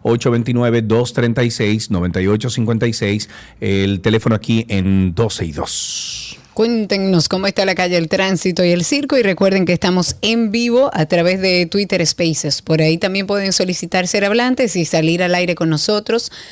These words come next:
Speaker 2: También estamos en vivo a través de nuestra página doce y dos punto com y en YouTube y nos buscan como doce y dos. Vamos a ver, hay un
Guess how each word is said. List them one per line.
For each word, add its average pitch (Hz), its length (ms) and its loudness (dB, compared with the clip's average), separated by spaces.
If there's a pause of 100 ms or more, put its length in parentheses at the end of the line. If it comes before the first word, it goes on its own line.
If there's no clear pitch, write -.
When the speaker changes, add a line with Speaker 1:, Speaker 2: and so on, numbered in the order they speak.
(200)
Speaker 2:
También 190 380 2
estamos 202 340 -2
en 190 100 -2
vivo 202 240 0
a 196 80 2
través 170 240 0
de 180 120 -2
nuestra 165 280 -2
página 180 380 -2
doce 190 340 0
y 175 60 -2
dos 180 220 -2
punto 165 280 -2
com 247 300 0
y 262 140 -2
en 262 120 2
YouTube 247 440 -2
y 247 100 0
nos 180 180 -2
buscan 175 360 0
como 156 360 0
doce 151 400 -2
y 139 80 -6
dos. - 340 -8 (480)
Vamos 247 400 2
a 185 100 2
ver, 156 360 2
hay 262 240 0
un 262 640 0